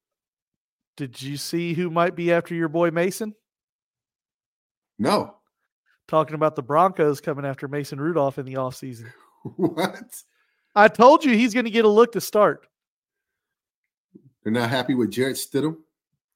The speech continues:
Speaker 1: Would you
Speaker 2: Dude, I've
Speaker 1: be?
Speaker 2: been seeing so many reports of Russell Wilson going to Pittsburgh. I didn't see this one about Mason going to Denver. We do not, I cannot see in any world we give up that much cap space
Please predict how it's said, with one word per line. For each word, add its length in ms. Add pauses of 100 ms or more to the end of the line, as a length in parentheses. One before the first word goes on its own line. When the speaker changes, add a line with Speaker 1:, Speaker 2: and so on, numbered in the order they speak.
(640)
Speaker 1:
Would 180
you 60
Speaker 2:
Dude, 100
I've 60
Speaker 1:
be? 60
Speaker 2:
been 100
seeing 320
so 180
many 200
reports 440
of 100
Russell 260
Wilson 340
going 160
to 80
Pittsburgh. 680 (380)
I 120
didn't 140
see 140
this 140
one 120
about 260
Mason 400 (640)
going 380
to 140
Denver. 400
We 160
do 160
not, 340 (640)
I 100
cannot 400
see 340
in 200
any 180
world 380
we 100
give 240
up 140
that 100
much 240
cap 160
space 460